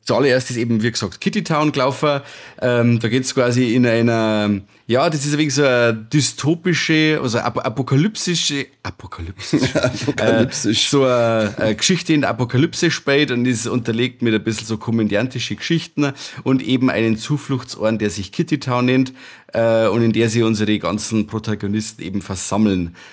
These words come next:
Speaker 1: Und ja, und da gibt's ja dann eben da diese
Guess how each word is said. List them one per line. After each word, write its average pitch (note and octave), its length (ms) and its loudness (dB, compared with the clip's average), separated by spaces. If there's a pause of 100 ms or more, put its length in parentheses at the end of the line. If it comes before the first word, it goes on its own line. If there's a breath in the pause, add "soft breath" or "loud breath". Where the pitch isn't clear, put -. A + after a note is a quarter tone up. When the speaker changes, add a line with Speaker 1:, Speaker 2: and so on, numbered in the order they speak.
(120 loud breath)
Speaker 1:
Und G#2+ 720 2 (120)
ja, F#2 380 0
und G#2 140 -6
da G#2+ 60 -2
gibt's A#2 220 -6
ja B2+ 80 -2
dann A2+ 160 0
eben A2 220 0
da A2 120 2
diese G2+ 540 2